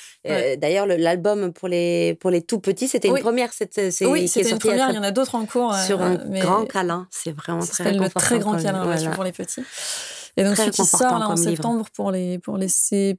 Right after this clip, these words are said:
Speaker 1: P C E, c'est un petit roman qui s'appelle Zorage. Et Zorage, c'est une fée, euh, qui disparaît, manque de bol. Elle, elle se rend compte un matin que sa, sa main est devenue transparente.
Speaker 2: <gasps>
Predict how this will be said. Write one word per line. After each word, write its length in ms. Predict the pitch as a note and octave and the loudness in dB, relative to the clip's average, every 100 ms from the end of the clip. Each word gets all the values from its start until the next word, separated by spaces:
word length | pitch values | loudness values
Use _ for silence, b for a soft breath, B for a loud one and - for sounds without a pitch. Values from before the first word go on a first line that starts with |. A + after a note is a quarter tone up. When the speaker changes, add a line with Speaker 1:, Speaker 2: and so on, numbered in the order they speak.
| - | -2
Speaker 1:
P 100 | G3+ | 0
C 300 | F#3+ - F#3+ | 0 2 2
E, 200 | G3 A#3+ | 2 2
c'est 320 | B3+ - G3 F#3+ | 0 0 0 0
un 380 | F#3 F3+ F3+ F3+ | 0 -2 -2 -4
petit 180 | - | -4
roman 220 | G3 G3 G#3 | -2 0 0
qui 80 | - | -2
s'appelle 320 | F#3 F#3 F3+ | -2 0 2
Zorage. 580 | E3+ G#3+ G#3 G3 A3 G#3+ - - | 2 2 2 0 0 -2 -6 -4
Et 240 | F#3 F3+ | -2 -2
Zorage, 380 | E3 F3+ G3 G#3+ | 0 0 0 0
c'est 180 | - G3 | 0 0
une 200 | F3 E3+ | 2 2
fée, 340 | - - G#3 C#4 _ b b b - | 0 0 -2 -4 _ b b b -4
euh, 280 | F#3 E3+ E3+ - | -2 0 0 -2
qui 280 | - F#3+ | -2 2
disparaît, 520 | F3+ F3+ - F3+ F#3 G#3 _ | 2 2 0 0 -2 -6 _
manque 180 | - F3+ | 0 2
de 80 | F3 | 2
bol. 240 | F3 F3+ G3+ | 2 2 0
Elle, 360 | F3 F#3+ G3 | -2 0 0
elle 80 | G3+ | 0
se 100 | F#3+ | 0
rend 100 | - | -2
compte 220 | F3 G3 | -2 -2
un 60 | F#3 | 0
matin 320 | F3+ F3 G3 | 0 0 -2
que 340 | G3+ F#3 F3+ F3+ | -2 -2 -2 -2
sa, 260 | - F#3+ | -2 -4
sa 200 | F#3 - | -4 0
main 320 | F3+ F#3+ G#3 G3+ | 2 2 2 0
est 100 | F3+ | 0
devenue 260 | F3 F3 | 0 0
transparente. 600 | F3+ F#3 - F#3 F3+ A3+ - | -2 -4 -2 -2 -4 -6 -12
Speaker 2:
<gasps> 360 | - - - | -8 -2 0